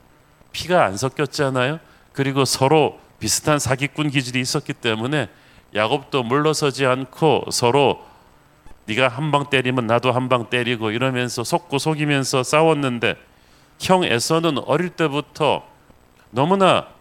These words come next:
무서운 영웅이었기 때문에 야곱이 형 앞에서는 어딘가 주눅이 들었어요. 근데 그런 형을 두 번이나 사기쳐서 장자권 뺏고 도망쳤으니까 얼마나 무섭겠어요. 어,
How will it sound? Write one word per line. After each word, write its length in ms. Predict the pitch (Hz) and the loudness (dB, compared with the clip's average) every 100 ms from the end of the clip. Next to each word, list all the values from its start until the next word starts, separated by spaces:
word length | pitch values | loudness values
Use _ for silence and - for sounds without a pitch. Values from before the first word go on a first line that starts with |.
| _ - | _ -6
무서운 400 | 147 185 180 139 | 0 4 4 4
영웅이었기 540 | 110 139 156 143 143 | 4 4 2 0 -2
때문에 580 | - 127 120 147 175 113 - _ _ - | -4 -2 -2 0 0 0 -4 _ _ -2
야곱이 400 | 104 120 160 170 | -2 0 -2 -2
형 220 | 160 175 | 0 2
앞에서는 520 | 196 - 196 185 180 | 2 2 -2 0 0
어딘가 440 | 151 127 190 208 208 | 2 0 -2 -2 -2
주눅이 400 | - 175 185 196 | -2 -2 -2 -2
들었어요. 520 | 175 156 - - 113 104 _ _ _ - _ | -2 -2 -4 -8 -10 -14 _ _ _ -20 _
근데 120 | 131 | -6
그런 300 | 160 180 170 | 0 2 2
형을 280 | 165 151 147 | 0 2 0
두 180 | - 107 | -2 -2
번이나 380 | 135 139 135 | 0 0 -2
사기쳐서 800 | 131 117 104 117 - 120 - 117 120 - _ | -2 -4 -6 -10 -4 -4 -2 -4 -6 -16 _
장자권 640 | - 101 104 120 - 127 110 | -4 -4 0 -2 -2 -6 -4
뺏고 280 | 120 - 120 | -8 -6 -4
도망쳤으니까 1160 | 107 107 117 - 117 - 113 113 101 143 123 - - _ _ | 0 0 -2 -6 -6 -4 -4 -4 -2 0 0 -2 -18 _ _
얼마나 360 | 104 107 107 98 | -4 -2 -2 -4
무섭겠어요. 640 | 104 123 - 90 - - | -4 -8 -10 -10 -8 -10
어, 1080 | _ _ _ _ _ _ _ _ - - | _ _ _ _ _ _ _ _ -16 -16